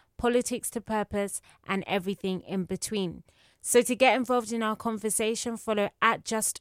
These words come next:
over twenty on Twitter, me at Itunu underscore speaks, and let's ask our questions, find some answers, and get one step closer to being our best selves. Hi guys,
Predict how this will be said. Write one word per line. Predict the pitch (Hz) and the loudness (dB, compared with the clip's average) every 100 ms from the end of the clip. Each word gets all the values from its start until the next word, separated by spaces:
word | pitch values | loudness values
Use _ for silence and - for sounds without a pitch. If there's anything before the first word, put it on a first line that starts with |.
| - | -2
over | 226 220 196 | 2 2 0
twenty | - 254 262 254 247 233 | -2 0 0 0 -2 -2
on | 190 196 | -2 -4
Twitter, | - 247 - 226 220 - _ - | 0 0 2 0 0 -8 _ -2
me | 247 320 320 - | 2 4 2 4
at | 226 - | 2 2
Itunu | 214 - 233 220 - | -4 -2 -2 -2 -2
underscore | 220 208 - - 202 | -6 -4 -4 0 0
speaks, | - - 247 254 - - - - - | 0 -4 -4 -4 -4 -8 -10 -12 -2
and | 208 208 | 0 2
let's | 196 - - | 0 -2 4
ask | 226 269 - | 6 6 2
our | 254 | 2
questions, | 254 226 214 - 220 214 220 - | 0 -2 -4 -2 -2 -2 -2 -6
find | - 233 226 | -2 0 0
some | - 240 - | 0 -2 -2
answers, | 214 202 - 208 202 202 | -4 -2 -2 0 0 -2
and | 208 190 | -4 0
get | 190 190 | 0 0
one | 180 214 226 | 4 4 4
step | - 233 208 - | 0 0 0 -2
closer | 196 185 196 180 | -4 -2 -4 -4
to | 190 | -4
being | 156 190 185 - | -2 -2 -2 2
our | 190 180 - | 4 4 0
best | 190 180 - - _ | 0 0 0 -8 _
selves. | - - 180 156 156 - - _ _ _ - - - - | -6 0 2 2 -2 -8 -18 _ _ _ -20 -20 -20 4
Hi | - 269 285 | 12 12 12
guys, | 269 254 247 247 247 | 10 10 10 8 6